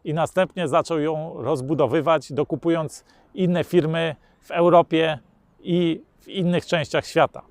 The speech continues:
W ciągu ostatnich trzydziestu lat dołączył do swojego koncernu dwieście innych firm,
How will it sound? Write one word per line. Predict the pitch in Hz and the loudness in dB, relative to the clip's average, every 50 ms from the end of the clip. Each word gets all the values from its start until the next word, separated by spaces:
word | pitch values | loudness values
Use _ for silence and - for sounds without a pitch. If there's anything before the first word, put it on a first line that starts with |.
| _ _ _ _ _ _ _ _ _ | _ _ _ _ _ _ _ _ _
W | _ | _
ciągu | - 175 165 147 165 | 0 0 2 2 2
ostatnich | 147 - 190 175 156 165 - | 2 2 2 0 0 -2 -6
trzydziestu | - - 160 135 151 180 - - 180 156 | -6 -8 -4 0 2 0 2 2 2 4
lat | 151 156 170 175 - - - _ _ _ _ _ - | 6 6 6 4 0 -8 -20 _ _ _ _ _ -2
dołączył | 123 156 156 170 170 170 - - 175 156 | 2 2 4 4 4 2 0 0 -2 0
do | 127 147 135 | 0 -2 -2
swojego | - - 160 160 156 156 147 147 160 | -2 -2 -2 0 2 2 2 0 -2
koncernu | - 147 147 131 - 160 156 131 151 160 160 151 - _ _ _ _ _ _ _ _ 131 | -2 -2 -4 -2 0 -2 -2 -2 -2 -4 -6 -6 -8 _ _ _ _ _ _ _ _ -8
dwieście | 113 113 113 107 127 160 190 175 - - - - 170 165 165 165 156 113 _ _ _ _ _ _ _ _ | -6 -6 -4 0 4 6 6 6 6 2 -2 -2 0 0 0 0 -4 -6 _ _ _ _ _ _ _ _
innych | - - 185 175 170 165 160 - - - - _ _ _ | -8 -4 -2 0 0 0 -2 -4 -6 -10 -20 _ _ _
firm, | - - 180 180 135 123 113 98 | -6 0 2 2 2 2 -2 -8